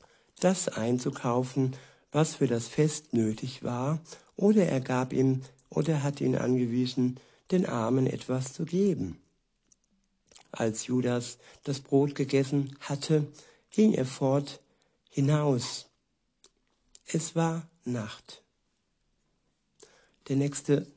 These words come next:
Abschnitt ist überschrieben mit Jesu Abschied an seine Jünger. Jesu Abschiedsreden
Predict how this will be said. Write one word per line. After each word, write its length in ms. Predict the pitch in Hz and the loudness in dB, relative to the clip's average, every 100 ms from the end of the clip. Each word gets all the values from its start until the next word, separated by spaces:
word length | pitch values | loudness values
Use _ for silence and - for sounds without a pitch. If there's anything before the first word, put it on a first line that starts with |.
| _ _ - - | _ _ -8 -4
Abschnitt 480 | 135 - 151 135 | -6 -2 0 0
ist 220 | 139 127 127 | 0 -4 -4
überschrieben 640 | 127 127 - 127 123 127 | -2 -2 -4 -4 0 0
mit 300 | 123 127 - _ - - _ - | 0 -2 -10 _ -20 -20 _ -2
Jesu 320 | 165 202 180 | 2 2 2
Abschied 640 | 147 127 - - 135 127 - _ _ _ _ | 0 -2 -2 0 0 -2 -12 _ _ _ _
an 160 | 139 135 | -4 -2
seine 420 | 143 143 147 151 - _ | 0 0 0 -2 -6 _
Jünger. 500 | 127 127 120 107 90 90 _ _ _ _ _ _ _ _ _ _ - - - _ - | -4 -2 0 -4 -8 -12 _ _ _ _ _ _ _ _ _ _ -20 -20 -20 _ -4
Jesu 280 | 160 160 147 | 0 2 2
Abschiedsreden 1000 | - - - 147 - 139 131 135 135 | 0 -4 -4 -4 -2 -2 0 2 0